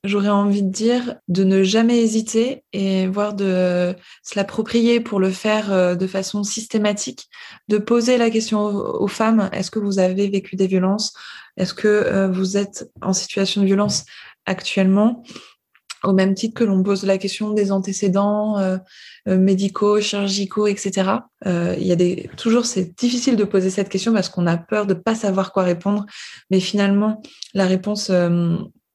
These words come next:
en quelques phrases, on peut accueillir la, la parole des patientes, notamment, « Je vous crois,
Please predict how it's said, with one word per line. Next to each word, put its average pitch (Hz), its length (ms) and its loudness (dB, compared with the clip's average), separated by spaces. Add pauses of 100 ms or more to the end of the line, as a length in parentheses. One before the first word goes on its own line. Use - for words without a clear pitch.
(280)
en 180 100 2
quelques 220 340 0
phrases, 214 520 -2
on 185 120 -2
peut 220 320 2
accueillir 214 480 0
la, 202 160 2
la 190 180 0
parole 196 300 0
des 185 120 2
patientes, 220 440 0 (500)
notamment, « 196 600 0
Je 185 160 0
vous 208 160 -4
crois, 220 400 -4